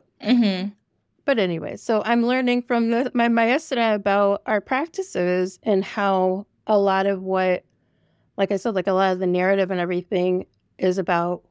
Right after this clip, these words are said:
Speaker 2: witches and evil and demons and blah, blah,
Speaker 1: Yeah.
Speaker 2: blah. But really, it's, like, our native practices. And through colonization, that narrative started.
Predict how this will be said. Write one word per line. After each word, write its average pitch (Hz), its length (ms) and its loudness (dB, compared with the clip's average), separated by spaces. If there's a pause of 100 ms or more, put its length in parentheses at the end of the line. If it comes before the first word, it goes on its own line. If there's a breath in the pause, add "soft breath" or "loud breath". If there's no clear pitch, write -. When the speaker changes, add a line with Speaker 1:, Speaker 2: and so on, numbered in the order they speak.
(220)
Speaker 2:
witches 185 460 0
and 190 180 -8
evil 180 380 2
and 175 160 2
demons 180 440 0
and 175 140 -2
blah, 180 160 -2
blah, 196 120 -2
Speaker 1:
Yeah. 175 280 2
Speaker 2:
blah. 226 180 2
But 202 220 -4
really, 214 300 2
it's, 190 240 -4
like, 180 260 -4
our 190 160 -2
native 185 480 0
practices. - 760 -8 (800)
And 190 220 0
through 214 280 0
colonization, 190 1200 -2 (220)
that 190 320 0
narrative 180 400 -2
started. - 640 -6